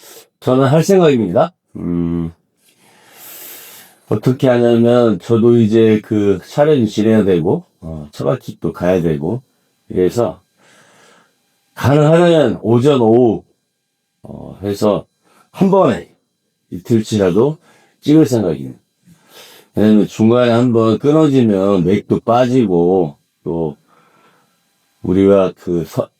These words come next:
나와 했던 약속이 깨지기 때문에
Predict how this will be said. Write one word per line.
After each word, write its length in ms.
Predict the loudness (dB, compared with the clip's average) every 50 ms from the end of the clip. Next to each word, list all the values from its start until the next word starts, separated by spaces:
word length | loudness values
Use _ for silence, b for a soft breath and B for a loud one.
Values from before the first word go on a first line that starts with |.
| _ _ _ _
나와 380 | _ -6 -4 -2 0 0 0 0
했던 340 | -2 -2 -2 -2 -2 -2 -2
약속이 380 | -4 -6 -8 -8 -8 -8 -6
깨지기 400 | -4 -4 -4 -2 -2 -2 -4 -4
때문에 560 | -4 -4 -4 -4 -6 -6 -8 -6 -6 -6 -8